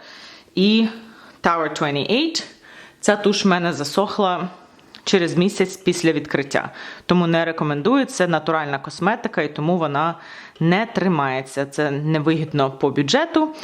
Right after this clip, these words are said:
Хіба що, якщо ви хочете використовувати щось таке натуральне на собі, але для мене це не якась сильна позиція. Я хочу, щоб мої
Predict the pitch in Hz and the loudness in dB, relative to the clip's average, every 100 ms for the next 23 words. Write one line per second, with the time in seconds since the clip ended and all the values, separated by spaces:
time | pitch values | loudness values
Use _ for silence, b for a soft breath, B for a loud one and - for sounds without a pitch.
0 | B B 196 208 277 - 196 - 185 185 | B B 2 2 0 -2 -2 0 0 0
1 | 170 170 170 - 151 147 151 143 160 156 | 0 -2 -4 -2 -2 -2 -6 -2 0 0
2 | 156 147 - 143 - 143 139 139 B B | 0 -4 -4 -4 -4 0 0 0 B B
3 | B - 156 156 170 214 392 370 339 339 | B 0 2 4 2 2 2 2 2 0
4 | 330 247 285 277 B B B - 170 165 | 0 2 2 0 B B B 0 0 2
5 | 160 175 226 208 196 185 180 202 B B | 2 2 2 0 0 0 -2 -4 B B
6 | B B B 175 170 165 151 156 - - | B B B 2 2 0 0 0 -4 -10
7 | - - _ - - 196 165 156 160 185 | -14 -20 _ -10 0 2 2 0 2 2
8 | 277 277 240 208 165 185 190 - - 175 | 2 2 2 4 2 0 -2 -2 -2 2
9 | 170 165 165 156 | 2 4 2 0